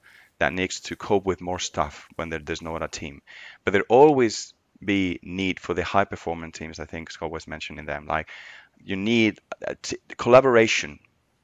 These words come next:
not only having ex-, superpowers yourself, but collaboration is the key to really scaling up and, and being able to sorting out the big challenges, like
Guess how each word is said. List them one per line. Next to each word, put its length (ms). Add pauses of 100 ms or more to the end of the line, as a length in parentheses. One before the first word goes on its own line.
(400)
not 140
only 280
having 300
ex-, 220
superpowers 760
yourself, 640 (840)
but 180
collaboration 920
is 260
the 100
key 280
to 240
really 300
scaling 400
up 280 (340)
and, 220
and 160
being 160
able 200
to 320 (180)
sorting 380
out 200
the 60
big 340
challenges, 600
like 160